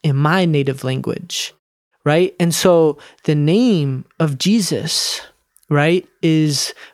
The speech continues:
pronounced completely opposite from the actual name of Jesus in Hebrew, the actual name that he was born into. And so the actual name of Jesus in Hebrew is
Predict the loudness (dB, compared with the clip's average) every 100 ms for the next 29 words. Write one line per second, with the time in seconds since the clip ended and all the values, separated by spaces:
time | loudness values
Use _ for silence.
0 | -4 0 2 2 0 -2 -8 -12 -8 -6
1 | -4 0 0 0 -2 -2 -4 -8 _ -2
2 | -2 0 -2 -2 -4 -8 _ -20 -20 _
3 | 0 0 0 0 0 0 0 2 2 2
4 | 2 2 0 -2 -4 -4 0 0 0 0
5 | 0 0 2 0 0 -4 -6 -12 _ _
6 | _ _ -8 -2 -2 -2 -2 0 2 2
7 | 2 2 0 -2 -2 0 0 0 2 2
8 | -2 -6 -6 -8 -8 _ _ _ _ _
9 | -4 -2 2 2 2 2 -2 -2 0 2
10 | 2 0 0 0 -2 -2 0 2 2 0
11 | -2 -2 0 0 0 0 0 0 0 0
12 | 0 0